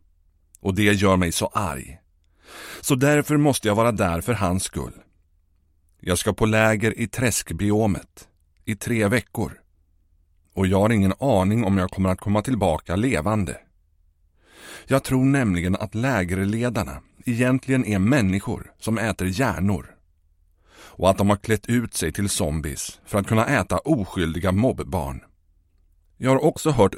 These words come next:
rykten om matsalen, att det bor ett riktigt monster där.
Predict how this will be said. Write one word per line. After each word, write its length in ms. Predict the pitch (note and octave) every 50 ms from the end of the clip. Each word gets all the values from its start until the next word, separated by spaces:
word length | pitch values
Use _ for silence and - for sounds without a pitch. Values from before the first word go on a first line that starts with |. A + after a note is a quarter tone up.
| G2+ B2
rykten 460 | C#3 - - - - - F2 E2+ -
om 160 | - F#2+ G2
matsalen, 760 | A#2 C#3+ B2 G2+ - - - A#2 A#2 A#2+ A2 - - - - - _ _ _ _ _ - - - - - - -
att 120 | A2+ -
det 80 | A#2 G#2
bor 220 | G2+ A2 G2+ G2
ett 120 | G2 -
riktigt 360 | A2 - - - - A2+ - -
monster 500 | G2+ G#2+ A#2 B2+ B2 G#2+ - - G2 E2
där. 260 | C2+ - - -